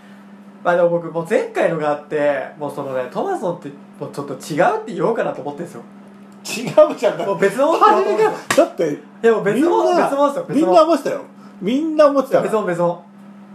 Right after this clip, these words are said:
Speaker 1: 別のもの。
Speaker 2: トマソンって言ってるけど、全然トマソンじゃねえなとはみんな思ってたからね。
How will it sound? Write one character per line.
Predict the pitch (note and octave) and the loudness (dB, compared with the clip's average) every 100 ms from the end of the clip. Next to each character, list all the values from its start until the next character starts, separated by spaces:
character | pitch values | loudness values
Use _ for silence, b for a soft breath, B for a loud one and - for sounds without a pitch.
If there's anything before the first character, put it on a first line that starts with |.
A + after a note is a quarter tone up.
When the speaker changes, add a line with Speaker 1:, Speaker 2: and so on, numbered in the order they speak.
| - - - | -20 -20 -10
Speaker 1:
別 | E3 | 0
の | E3+ | 2
も | |
の。 | D4 | 6
Speaker 2:
ト | D#4+ | 4
マ | D4 | 4
ソ | A#3 | 0
ン | G#3 | 0
っ | |
て | G3 | -4
言 | F3 | -6
っ | |
て | - G3+ | 0 0
る | |
け | F3+ | 2
ど、 | D3+ | -2
全 | D#3 A3 C4 | 4 2 4
然 | B3+ B3+ | 0 0
ト | G#3+ C4 | 4 4
マ | - | 4
ソ | G#3 | 2
ン | |
じ | D#3+ | 2
ゃ | |
ね | D#3 | 2
え | F#3 | 2
な | E3 | 2
と | C#3+ | 0
は | |
み | C3 G3 | -2 -2
ん | |
な | A#3+ | 0
思 | A3 | 0
っ | A3 | -2
て | |
た | C#3 | -2
か | A2 | -4
ら | G#2 | -6
ね。 | A2+ | -10